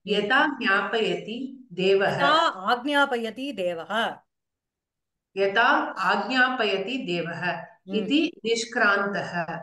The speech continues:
Speaker 1: As you order-னு அர்த்தம். யதா ஆக்ஞாபயதி தேவஹ. தேவஹ யதா ஆக்ஞாபயதி. As you order-னு சொல்லுவா தெரியுமா? நீங்க உங்கள் கட்டளை என்னவோ அதையே நான் செய்கிறேன்னு சொல்லுவோம் இல்லையா தமிழ்ல? அந்த மாதிரி யதா ஆக்ஞாபயதி தேவஹ இதி நிஷ்கிராந்தஹ. அந்த பட்டனானவன் அங்கேருந்து போயிட்டான்.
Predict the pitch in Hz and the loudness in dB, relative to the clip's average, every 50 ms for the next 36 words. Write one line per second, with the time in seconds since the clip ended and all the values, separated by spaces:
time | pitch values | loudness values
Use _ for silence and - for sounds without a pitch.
0 | - - - 202 220 247 269 233 262 269 240 202 190 202 208 214 208 208 233 214 | -14 -16 -10 -2 0 0 0 0 0 0 0 2 0 0 0 -2 -2 -2 -4 -8
1 | 170 - 165 156 - - 180 175 180 - 254 277 302 294 185 190 185 190 185 196 | -10 -12 -14 -16 -12 -10 -10 -10 -6 -2 0 0 0 0 -2 -4 -6 -8 -8 -8
2 | 208 202 196 196 185 175 180 180 240 262 254 190 165 160 160 165 160 185 190 - | -8 -6 -6 -6 -6 -6 -8 -8 -10 -12 -10 -8 -8 -8 -8 -10 -10 -12 -12 -10
3 | - 160 180 214 240 247 226 233 254 277 269 226 190 - 226 233 220 185 175 175 | -6 -6 -4 -4 -4 -4 -4 -4 -4 -4 -4 -6 -6 -4 -2 -2 -2 -2 -4 -6
4 | 175 175 170 156 160 151 143 147 - 202 202 _ _ - - _ - 190 220 254 | -12 -16 -14 -14 -16 -18 -18 -18 -18 -18 -20 _ _ -20 -20 _ -10 -4 -2 0
5 | 285 269 294 277 254 226 226 226 233 240 240 247 226 220 208 208 202 196 190 190 | 0 0 2 2 4 4 4 4 2 0 0 -2 -4 -6 -6 -4 -4 -4 -4 -6
6 | 175 175 196 220 220 208 202 208 208 208 214 220 208 208 220 233 226 220 226 208 | -8 -10 -8 -8 -8 -8 -6 -6 -6 -6 -6 -6 -8 -6 -4 -2 -2 0 -2 -4
7 | 220 - 277 285 269 247 240 220 220 220 214 226 247 302 339 339 - - _ _ | -2 -2 -2 0 0 0 -2 -4 -4 -2 0 2 2 2 2 0 -6 -14 _ _
8 | _ _ _ _ _ _ _ _ 294 269 262 269 277 294 294 294 294 285 262 254 | _ _ _ _ _ _ _ _ -14 -10 -8 -4 -2 -2 0 0 0 0 0 0
9 | 240 247 247 247 233 226 240 254 269 262 240 233 220 220 220 208 196 196 233 262 | 0 0 0 0 -2 -4 -4 -6 -4 -4 -4 -4 -4 -4 -4 -6 -2 0 2 2
10 | 247 233 208 214 214 202 185 170 165 170 180 196 196 190 180 - 185 185 220 254 | 2 2 -2 -4 -6 -6 -6 -8 -8 -8 -8 -8 -8 -8 -8 -10 -6 -2 0 2
11 | 269 254 214 226 226 226 247 247 247 240 226 214 202 185 196 180 175 170 175 175 | 4 4 2 2 0 -2 -2 -2 -2 -2 -2 -4 -8 -8 -10 -10 -6 -4 -4 -4
12 | 175 165 190 277 381 - - 269 285 320 285 247 226 - - - 185 175 165 - | -4 -4 -4 -4 -6 -6 -10 -10 -8 -6 -6 -6 -6 -8 -8 -8 -8 -8 -8 -10
13 | 156 165 202 - - _ - _ _ _ 196 202 196 190 190 196 247 269 269 254 | -10 -10 -12 -12 -16 _ -20 _ _ _ -4 -4 0 2 2 2 4 4 2 2
14 | 226 214 208 214 277 302 262 196 175 180 202 226 175 156 147 - 147 143 147 151 | 0 -2 -2 -4 -4 -6 -6 -6 -6 -8 -8 -8 -8 -8 -10 -10 -12 -12 -12 -12
15 | 147 156 151 - | -12 -14 -16 -18